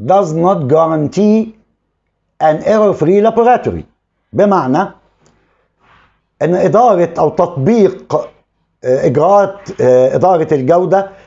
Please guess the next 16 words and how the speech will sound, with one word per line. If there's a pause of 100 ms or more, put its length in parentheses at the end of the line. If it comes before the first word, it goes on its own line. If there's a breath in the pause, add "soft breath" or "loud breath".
لا
يضمن (200)
خلو (580)
النتائج (840)
تمامًا
من
الأخطاء. (1120 soft breath)
<coughs>
لكن (440)
بيديتكت
هذه
الأخطاء (1120)
اللي
ممكن
إنها
تحصل